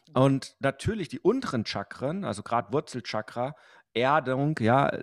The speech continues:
Speaker 2: Vertrauen ins Leben, äh, die größten Blockaden, ich hab ja jetzt auch am Freitag eine neue Videoserie aufgenommen, ähm, wo ich genau darüber rede, grad in den unteren Chakren hängen ja unsere ganzen Saboteure auch mit drin,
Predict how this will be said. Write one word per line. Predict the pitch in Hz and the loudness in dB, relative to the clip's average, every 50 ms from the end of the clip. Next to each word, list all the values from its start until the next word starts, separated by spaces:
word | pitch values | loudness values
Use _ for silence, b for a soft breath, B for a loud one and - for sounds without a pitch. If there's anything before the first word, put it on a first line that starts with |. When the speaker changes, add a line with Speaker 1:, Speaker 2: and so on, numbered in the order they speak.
| - | -8
Speaker 2:
Vertrauen | - - 131 - - - 113 113 143 156 156 - | -4 -2 -2 -2 -2 -2 0 2 4 4 4 2
ins | - 123 123 113 - - | -2 -4 -6 -6 -4 0
Leben, | 117 131 151 156 143 135 147 165 170 B B B B B B B B | 4 6 6 6 6 6 4 2 0 B B B B B B B B
äh, | - - 131 139 | 0 2 2 2
die | 131 117 131 | 0 -2 -4
größten | 117 - 165 185 185 185 - - 151 139 | 0 2 2 2 2 0 -4 -10 -10 -8
Blockaden, | 127 131 120 - - 151 165 170 160 143 147 | -6 -8 -8 -6 -4 -2 -2 -2 -2 -2 -4
ich | 147 127 - | -6 -4 -6
hab | 127 _ _ _ - | -8 _ _ _ 0
ja | 120 123 127 - | 0 0 0 0
jetzt | 127 123 - - - | -4 -6 -6 -2 0
auch | 120 117 - | 0 0 0
am | 117 113 | 0 -4
Freitag | - - - 120 123 120 123 120 | -4 0 2 2 2 2 0 -2
eine | - 120 | -2 -2
neue | 113 117 117 117 113 101 | 0 2 2 2 2 0
Videoserie | 135 180 165 147 120 101 - 107 107 107 98 101 95 - | -2 -2 0 2 0 0 0 -4 -6 -4 -4 -6 -4 -2
aufgenommen, | - 101 92 - - - 98 101 104 120 143 156 B B B B B B B B B - | -2 -2 -4 -4 -8 -10 -8 -6 -6 -6 -8 -10 B B B B B B B B B 0
ähm, | 110 113 113 113 117 120 113 104 | 2 2 2 2 0 -2 0 2
wo | 120 127 | 2 2
ich | 117 | 0
genau | - 113 117 117 131 | 0 -2 0 2 2
darüber | 135 127 113 120 120 127 120 110 | 2 2 2 2 2 2 2 2
rede, | 110 135 156 147 139 139 151 - - - 175 _ _ _ - | 2 0 0 0 0 -2 -2 -2 -4 -8 -12 _ _ _ -12
grad | - - 147 170 - | -6 -4 -4 -2 -2
in | 135 123 | -2 -2
den | 120 117 | 0 2
unteren | - 147 175 175 - 135 117 - | 2 2 2 0 0 -2 -2 -2
Chakren | - - 113 - - - 127 131 131 | -2 -4 -4 -6 -6 -4 -4 -2 -2
hängen | 120 107 139 175 175 165 147 | 0 0 0 0 -2 -4 -4
ja | 120 113 110 117 120 117 B B B B B B _ - | -4 -2 -2 -2 -4 -6 B B B B B B _ -2
unsere | - 165 170 151 139 131 | 0 0 0 0 -2 -2
ganzen | - 131 139 147 143 - 139 127 | -2 -2 -4 -4 -6 -8 -8 -6
Saboteure | - 135 117 123 113 - - 143 160 175 170 139 120 | -4 -4 -2 -2 0 2 4 6 6 6 4 2 0
auch | 104 107 104 101 | -2 -4 -4 -4
mit | 101 101 - | -6 -8 -8
drin, | - - - 107 110 127 143 | -8 -6 -4 -2 -2 -4 -6